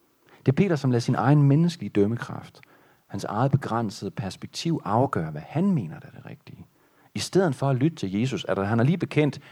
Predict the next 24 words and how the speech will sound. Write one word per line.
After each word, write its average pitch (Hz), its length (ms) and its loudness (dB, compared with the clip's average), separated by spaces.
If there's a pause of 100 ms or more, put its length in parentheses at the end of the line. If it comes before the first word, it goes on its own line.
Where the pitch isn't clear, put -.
"Jesus, 110 260 -6
du 127 100 -2
er 120 40 2
Guds 117 220 2
søn, 95 340 4 (920)
men 110 180 0
jeg 104 80 -2
har 110 60 2
lige 131 120 6
brug 107 180 4
for 104 60 -2
lige, 110 300 0
altså - 140 -4
den 151 160 6
der 113 60 6
idé 90 240 2
der, 76 160 -2 (180)
<laughs> - 160 -16
det - 80 -14
skal - 180 -8
vi 92 40 -8
lige 92 120 -4
snakke 82 320 0
om. 64 120 -4